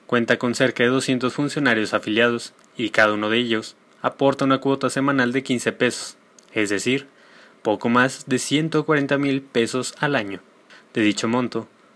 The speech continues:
Carlos Murguía no rinde cuentas a nadie, y nadie, a excepción de algunos sindicalizados, se lo pide. Así ha sido desde el dos mil tres. Se reelige mediante asambleas que jamás se realizan, y ninguna autoridad municipal interviene en el tema que tiene varios integrantes del sindicato molestos.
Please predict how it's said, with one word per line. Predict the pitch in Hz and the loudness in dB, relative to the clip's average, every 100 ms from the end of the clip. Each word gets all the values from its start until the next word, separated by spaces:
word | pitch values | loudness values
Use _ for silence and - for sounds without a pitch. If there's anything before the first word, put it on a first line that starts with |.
| _ | _
Carlos | - 110 117 | 0 0 0
Murguía | 117 113 120 | -2 0 2
no | 117 | 2
rinde | 120 120 120 | 0 0 -2
cuentas | 123 107 107 110 | -2 -2 -2 -2
a | |
nadie, | 110 107 101 - - _ | -2 -2 -4 -12 -20 _
y | 127 | -4
nadie, | 110 104 101 120 - _ - | 2 2 2 -4 -8 _ -6
a | |
excepción | 135 139 - 139 | -2 -2 -2 0
de | 127 | 0
algunos | 113 107 101 | 0 -2 -2
sindicalizados, | 110 104 113 113 139 120 110 - _ _ | -4 -2 -2 -2 0 -2 -2 -10 _ _
se | - 127 | -6 -4
lo | 120 | -2
pide. | 107 92 - _ _ _ - | -4 -4 -14 _ _ _ -8
Así | 113 - | -4 0
ha | 151 | 2
sido | 151 143 147 | 4 2 2
desde | 147 143 | 0 0
el | 147 | 0
dos | 143 | 0
mil | 117 107 | 0 -2
tres. | 101 113 - - _ _ _ | 0 -2 -2 -14 _ _ _
Se | - - | -8 0
reelige | 107 107 120 123 | 2 2 0 0
mediante | 113 113 127 135 | 0 2 0 0
asambleas | - 147 127 127 120 | -2 0 2 2 2
que | 139 117 | 0 0
jamás | 107 98 | 0 0
se | 107 | 0
realizan, | 107 127 - 117 110 - - - - | -2 -2 -2 -4 -4 -18 -20 -20 -2
y | 131 | 2
ninguna | 135 131 143 | 4 4 4
autoridad | 139 139 139 131 | 4 2 2 2
municipal | 135 131 143 135 127 | 2 0 0 2 2
interviene | 131 139 127 123 | 2 0 2 2
en | 127 | 2
el | 131 - | 0 0
tema | 127 131 | 0 2
que | 127 | 0
tiene | 127 131 123 | 0 0 4
varios | 120 120 123 | 4 4 0
integrantes | 143 143 135 117 123 | -2 0 0 0 0
del | 131 | -2
sindicato | - 147 139 120 104 104 | 0 -2 0 0 0 -2
molestos. | 101 104 - - - | 0 0 -2 -14 -16